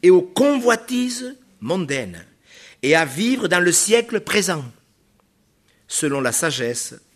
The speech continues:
la justice et la piété. Voilà à quoi reconnaît-on quelqu'un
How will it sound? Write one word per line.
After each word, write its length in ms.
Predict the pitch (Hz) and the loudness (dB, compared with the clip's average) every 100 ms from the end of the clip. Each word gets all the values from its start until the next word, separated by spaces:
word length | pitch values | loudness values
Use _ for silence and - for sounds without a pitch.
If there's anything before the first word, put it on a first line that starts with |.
| _ _ | _ _
la 140 | 98 | -6
justice 580 | 98 135 131 104 95 - - _ _ _ _ | -6 -8 -10 -10 -8 -10 -14 _ _ _ _
et 100 | 95 | -8
la 240 | 87 101 147 _ _ _ _ | -6 -8 -10 _ _ _ _
piété. 400 | - 85 - - _ _ _ | -14 -14 -14 -20 _ _ _
Voilà 480 | 139 160 262 254 220 | -8 0 2 4 2
à 200 | - - | 0 -4
quoi 260 | - 226 | -2 -2
reconnaît-on 600 | 202 175 202 190 185 156 | 0 -2 -2 -2 -4 -6
quelqu'un 540 | 127 214 208 156 185 | -4 -4 -4 -2 -2